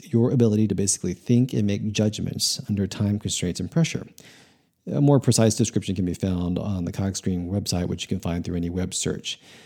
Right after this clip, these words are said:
Of course, I can't really get into the details of what's on the examination, but I do want to share two things with you. First, despite what you may have heard, the test is not easy. It is designed so that you will eventually have difficulties completing it.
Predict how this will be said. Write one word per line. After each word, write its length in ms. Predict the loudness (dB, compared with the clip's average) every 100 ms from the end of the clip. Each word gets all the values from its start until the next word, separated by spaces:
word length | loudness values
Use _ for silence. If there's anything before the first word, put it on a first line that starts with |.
| _ _ 2
Of 80 | 8
course, 180 | 10
I 40 | 10
can't 200 | 4 6
really 180 | 4 4
get 100 | 4
into 140 | 2
the 60 | 4
details 500 | 6 8 8 8 4
of 80 |
what's 220 | 2 -2 0
on 160 | 2
the 80 | 4
examination, 500 | 2 0 0 0 -2
but 100 | -2
I 60 | -2
do 100 | -2
want 140 | -2
to 40 |
share 200 | -2 -2
two 180 | -2 -4
things 360 | 0 4 4 4
with 200 | 2 0
you. 280 | 0 0 -4 -12 -20 _ _
First, 520 | 8 10 10 6 -2 _ _ _ _
despite 240 | 4 4
what 120 | 6 4
you 60 |
may 80 | 2
have 140 | 2
heard, 640 | 2 6 8 10 8 4 2
the 100 | 0
test 320 | 2 2 0
is 180 | -4 -4
not 380 | -4 0 0 0
easy. 440 | -2 0 0 -2 -10 _ _ _ -2
It 160 | 2
is 160 | 2 2
designed 440 | 2 2 2 2
so 100 | 0
that 180 | -2 0
you 120 | -2
will 300 | 0 0 2
eventually 480 | 0 -2 -4 -4 -2
have 220 | -2 -4
difficulties 560 | -4 -4 -4 -4 -4 -2
completing 340 | -4 -2 -2
it. 180 | -2 -4